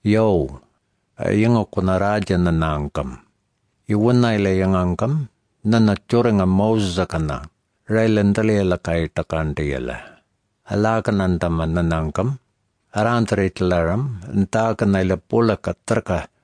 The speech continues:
akat na ngontam. Utapa kamala, nangan ngala, ako na nganam. Kat na la, atata ila ma. Nangan nga kugayat na,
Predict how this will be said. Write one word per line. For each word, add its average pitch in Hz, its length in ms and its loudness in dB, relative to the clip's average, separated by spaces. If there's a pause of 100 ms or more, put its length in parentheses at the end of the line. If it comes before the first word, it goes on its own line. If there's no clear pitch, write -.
akat 107 400 -4
na 107 160 2
ngontam. 82 640 -2 (400)
Utapa - 560 -2
kamala, 73 720 -4
nangan 107 560 4
ngala, 95 400 0 (400)
ako - 320 -6
na 120 160 2
nganam. 73 480 -2 (480)
Kat - 240 -2
na 98 160 2
la, 90 160 0 (640)
atata 104 400 -2
ila 87 240 2
ma. 67 200 -4 (440)
Nangan 104 480 2
nga 101 160 2
kugayat 101 560 0
na, 107 320 -2